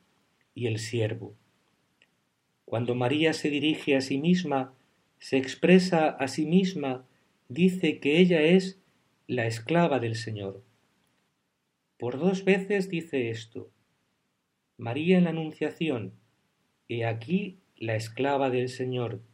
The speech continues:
y María en el Magnificat,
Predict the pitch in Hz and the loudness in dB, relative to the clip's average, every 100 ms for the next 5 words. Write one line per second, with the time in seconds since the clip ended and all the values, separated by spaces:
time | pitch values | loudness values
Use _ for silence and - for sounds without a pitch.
0 | _ _ _ _ _ _ - 123 113 110 | _ _ _ _ _ _ -12 -6 -4 -4
1 | 135 170 190 190 - 120 110 107 101 - | 0 2 2 -2 -8 -6 -4 -4 -8 -6
2 | 147 165 120 113 101 95 | -6 -4 -6 -6 -8 -10